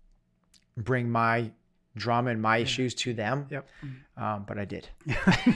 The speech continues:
Speaker 1: <laughs> I'm not that, I'm not, I can only be
Speaker 2: Yeah.
Speaker 1: so strong.
Speaker 2: Yeah. I'm messing with sleep. That'll, that'll bring out the
Speaker 1: Man,
Speaker 2: worst
Speaker 1: it,
Speaker 2: in people.
Speaker 1: it, it, uh,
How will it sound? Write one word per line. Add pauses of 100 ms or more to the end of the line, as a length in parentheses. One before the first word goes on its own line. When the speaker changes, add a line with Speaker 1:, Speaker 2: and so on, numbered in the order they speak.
(320)
Speaker 1:
<laughs>
I'm
not
that,
I'm
not,
I
can
only
be
Speaker 2:
Yeah.
Speaker 1:
so
strong.
Speaker 2:
Yeah.
I'm
messing
with
sleep.
That'll,
that'll
bring
out
the
Speaker 1:
Man,
Speaker 2:
worst
Speaker 1:
it,
Speaker 2:
in
people.
Speaker 1:
it,
it,
uh,